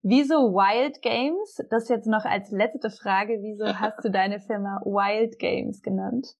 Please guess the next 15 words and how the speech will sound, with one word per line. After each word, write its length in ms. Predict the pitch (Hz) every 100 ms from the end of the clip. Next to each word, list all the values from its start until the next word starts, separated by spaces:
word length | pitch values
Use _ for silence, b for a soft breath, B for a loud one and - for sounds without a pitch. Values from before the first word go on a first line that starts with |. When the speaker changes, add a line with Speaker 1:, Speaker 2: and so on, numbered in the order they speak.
| _ _ _ _ _ -
Speaker 2:
Ja, 540 | 110 107 101 98 95 B B B _ _
also 560 | 113 113 120 120 123 127 - _ _ _ _ _ _ _ _ _
ich 120 | - -
find, 220 | 127 131 -
es 400 | - - - -
sind 160 | 120
einfach 320 | - 110 110 -
wilde 260 | 120 123
Zeiten, 420 | - 101 107 -
in 60 | 95
denen 200 | 95 95
wir 100 | 95
uns 160 | 95 -
grad 160 | 98 -
befinden. 580 | - - 95 110 131